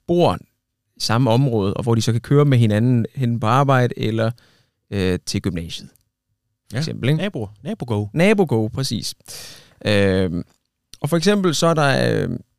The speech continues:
Speaker 1: en dreng her, som, øh, bor i Hjortshøj og går på gymnasiet i Vejlby. Og, øh, han plejer normalt at skulle tage to busser, der tager plus halvtreds minutter.
Speaker 2: Ja.
Speaker 1: Øhm, og hvor han nu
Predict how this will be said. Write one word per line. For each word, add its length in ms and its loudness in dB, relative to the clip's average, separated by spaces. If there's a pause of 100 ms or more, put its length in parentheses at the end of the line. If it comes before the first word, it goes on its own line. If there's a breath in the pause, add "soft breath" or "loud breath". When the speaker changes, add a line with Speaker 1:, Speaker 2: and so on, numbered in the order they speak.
(280)
Speaker 1:
en 180 -4
dreng 280 0 (220)
her, 200 -2 (680)
som, 380 -2
øh, 260 -2 (420)
bor 300 -2
i 40 -8
Hjortshøj 520 0 (100)
og 80 -12
går 100 -4
på 80 -6
gymnasiet 540 -2 (120)
i 140 -8
Vejlby. 520 0 (1000)
Og, 360 -2
øh, 300 -6
han 120 -2
plejer 200 0
normalt 260 0
at 60 -6
skulle 140 -14
tage 100 -6
to 180 0
busser, 320 -2
der 80 -6
tager 300 -4 (640)
plus 220 -2
halvtreds 400 -2
minutter. 260 -6 (880)
Speaker 2:
Ja. 180 -8 (180)
Speaker 1:
Øhm, 600 -6 (580)
og 60 -4
hvor 140 0
han 120 0
nu 260 2